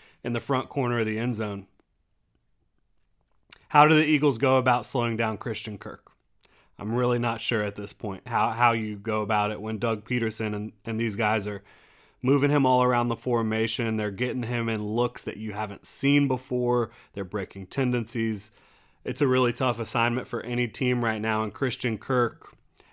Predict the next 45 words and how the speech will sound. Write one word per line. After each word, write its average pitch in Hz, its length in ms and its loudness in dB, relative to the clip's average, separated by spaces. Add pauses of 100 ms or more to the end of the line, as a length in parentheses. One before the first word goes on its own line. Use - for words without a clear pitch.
as 117 160 2
I 120 140 2
mentioned, 120 440 -2
eighteen 139 500 0
catches 131 360 -2
for 123 140 -6
two 131 180 -2
hundred 120 220 0
sixty-seven 120 640 -4
yards 113 280 -2
and 107 140 -6
three 120 260 -2
scores 110 440 -4
so 104 200 -6
far 95 380 -10 (460)
in 123 180 2
twenty 117 320 0
twenty-two. 110 640 -2
This 107 160 -6
is 110 80 -8
a 104 80 -4
tough 113 320 -6
assignment 107 680 -4
for 120 240 0
anyone 113 440 0 (140)
facing 110 360 -2
the 107 60 -4
Jaguars 104 540 -2
right 101 200 -8
now. 95 220 -14 (840)
Now 131 100 4
you've 170 120 6
got 156 200 4
Josh 131 420 4
Allen 147 320 4
and 120 100 -2
Trayvon 135 500 2
Walker, 123 380 0
your 113 160 -2
two 139 420 0
edge 123 320 -4
players 117 420 0
for 127 120 -6
the 113 80 -2
Jaguars, 110 800 0